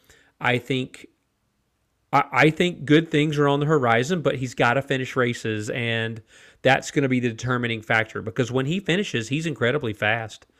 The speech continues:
So I'm really interested, um, to see that. And then, of course, like you mentioned, Alex Rins. Man,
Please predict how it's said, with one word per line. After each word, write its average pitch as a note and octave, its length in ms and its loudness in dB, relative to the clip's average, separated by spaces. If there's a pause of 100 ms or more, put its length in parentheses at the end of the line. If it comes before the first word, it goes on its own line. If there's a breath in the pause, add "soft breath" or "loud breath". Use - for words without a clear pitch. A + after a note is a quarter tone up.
(340 soft breath)
So B2 440 2 (480 soft breath)
I'm C#3+ 140 2
really C3 260 2
interested, A2+ 540 -4 (420 soft breath)
um, G#2+ 400 -4
to B2 120 -6
see B2 240 -4
that. G#2+ 320 4
And C#3+ 140 0
then, D#3 80 2
of D3+ 100 0
course, D#3 220 4
like C#3 180 2
you C#3+ 80 -4
mentioned, C3 320 -2
Alex B2 320 -2
Rins. A2 340 -2 (600)
Man, A#2 440 0